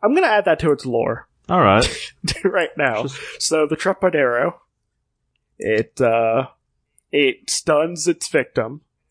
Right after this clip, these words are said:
Speaker 1: and it also eats humans, mostly children, because it's
Speaker 2: Yeah.
Speaker 1: a cryptid. Um,
Speaker 2: Naturally.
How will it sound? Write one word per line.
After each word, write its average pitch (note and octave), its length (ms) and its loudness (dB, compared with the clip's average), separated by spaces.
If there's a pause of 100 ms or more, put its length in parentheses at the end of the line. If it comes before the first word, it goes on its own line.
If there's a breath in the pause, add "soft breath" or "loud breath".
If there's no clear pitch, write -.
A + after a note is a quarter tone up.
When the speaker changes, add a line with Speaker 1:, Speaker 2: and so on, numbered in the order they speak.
(120)
Speaker 1:
and D#3 120 0
it D#3 100 2
also F#3 240 0
eats - 200 -2
humans, B2 480 -8
mostly E3 360 0
children, B2+ 480 -2
because C#3 320 0
it's C3+ 120 0
Speaker 2:
Yeah. E2+ 220 4
Speaker 1:
a - 40 -2
cryptid. - 300 -2 (600 loud breath)
Um, B2+ 220 4
Speaker 2:
Naturally. E2 440 -2